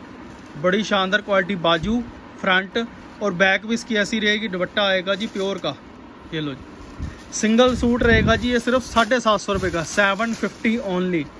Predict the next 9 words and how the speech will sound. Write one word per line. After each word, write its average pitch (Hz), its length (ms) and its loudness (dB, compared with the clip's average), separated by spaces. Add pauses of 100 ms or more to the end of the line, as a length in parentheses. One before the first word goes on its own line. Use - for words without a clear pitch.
(280)
Single 214 360 2
रहेगा 226 280 2
जी 240 100 -2
साढ़े 202 260 0
सात 196 200 -2
सौ 165 180 -6
का। 135 140 -8 (1000)
दो 202 280 6
लोगे 240 520 4